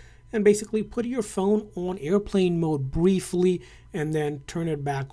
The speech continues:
off, and that does a quick network refresh of your Wi-Fi and cellular data. The reason why that it is because iMessage relies on you to have an internet connection in order to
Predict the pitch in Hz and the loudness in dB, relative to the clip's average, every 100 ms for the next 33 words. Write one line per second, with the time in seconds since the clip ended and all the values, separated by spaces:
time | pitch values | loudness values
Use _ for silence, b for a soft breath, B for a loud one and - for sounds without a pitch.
0 | - 196 196 - - 160 165 160 165 160 | 2 4 4 0 -8 -6 -6 -4 -4 -4
1 | 180 160 147 156 165 160 147 156 139 151 | -6 -6 -8 -8 -6 -6 -6 -8 -6 -8
2 | 139 151 139 135 147 196 208 208 202 165 | -8 -8 -4 -4 0 2 2 0 -2 -2
3 | 170 - - 151 175 165 151 135 147 156 | -6 -8 -6 -2 0 0 0 -2 -2 -2
4 | 151 B B B - 214 208 202 185 175 | -4 B B B -2 0 4 4 4 2
5 | 175 170 175 170 - 147 151 151 165 180 | 0 0 0 -2 -8 -8 -8 -6 -4 -4
6 | 160 175 139 143 143 147 156 160 - - | -4 -8 -8 -4 -2 0 0 -2 -6 -10
7 | 151 151 156 143 143 151 147 202 196 175 | -8 -6 -8 -6 -6 -4 -4 -2 0 0
8 | 156 - 147 143 147 143 143 143 151 143 | -4 -8 -8 -6 -6 -6 -4 -2 -2 -2
9 | 156 | -6